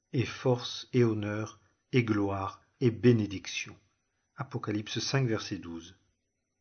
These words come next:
La domination de Salomon n'était qu'un faible type de celle de Christ qui aura pour sa possession les bouts de la terre. Psaume deux, verset huit. Le roi d'Israël dominait sur tout ce qui était en deçà du fleuve,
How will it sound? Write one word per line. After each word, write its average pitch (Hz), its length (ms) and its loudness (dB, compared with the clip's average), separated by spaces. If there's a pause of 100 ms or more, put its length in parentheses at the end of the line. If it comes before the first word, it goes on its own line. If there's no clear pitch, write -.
(1040)
La 123 160 8
domination 156 600 6
de 151 100 6
Salomon 110 580 2
n'était 117 260 4
qu'un 127 160 4
faible 123 400 4
type - 260 -4
de 107 140 2
celle 131 240 6
de 107 100 2
Christ - 560 -4
qui 143 140 2
aura 135 460 6
pour - 160 -8
sa - 120 -4
possession 165 640 0
les 113 140 4
bouts 107 180 2
de 131 120 8
la 110 100 8
terre. 92 560 -8 (460)
Psaume 110 280 -2
deux, 127 140 4
verset 107 360 0
huit. - 440 -18 (1120)
Le 117 180 0
roi 120 240 8
d'Israël 135 520 6
dominait 120 560 4
sur - 400 -2
tout 226 120 2
ce - 140 0
qui - 180 -2
était 156 260 4
en 123 100 4
deçà 135 320 4
du 107 120 -2
fleuve, 90 520 -6